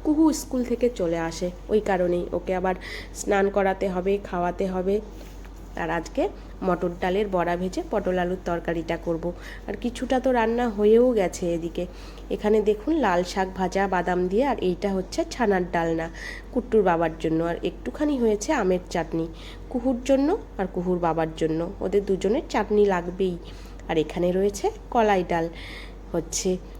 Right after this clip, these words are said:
কাঁঠালের বীজ আর খুড়ার ডাঁটা দিয়ে রয়েছে কলাই ডাল। আর এখানে রয়েছে গরম গরম ধোয়া ওঠা ভাত।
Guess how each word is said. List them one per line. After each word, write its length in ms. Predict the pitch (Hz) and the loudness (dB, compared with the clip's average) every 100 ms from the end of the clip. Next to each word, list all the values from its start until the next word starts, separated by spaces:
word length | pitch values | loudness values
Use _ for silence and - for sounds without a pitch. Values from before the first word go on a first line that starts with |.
| - | 0
কাঁঠালের 420 | 160 160 180 196 190 202 | 0 2 2 2 2 2
বীজ 260 | 349 - - - 208 | 4 4 -2 -4 -2
আর 60 | 214 - | -2 0
খুড়ার 260 | 233 190 175 | 4 4 4
ডাঁটা 240 | 165 180 165 | 0 0 0
দিয়ে 140 | 175 175 | 2 2
রয়েছে 240 | 175 175 311 311 | 2 0 -2 0
কলাই 280 | 190 170 165 170 | 2 2 2 0
ডাল। 120 | 170 - - - 170 | -2 -6 -14 -10 0
আর 60 | 156 | 0
এখানে 260 | 151 185 180 175 | 2 2 2 2
রয়েছে 260 | 175 208 233 170 | 2 0 2 4
গরম 220 | 165 170 165 | 2 2 0
গরম 200 | 185 277 254 | 0 0 -2
ধোয়া 240 | 185 180 170 170 | 0 2 2 0
ওঠা 200 | - 269 196 | -2 -2 0
ভাত। 180 | 160 | -4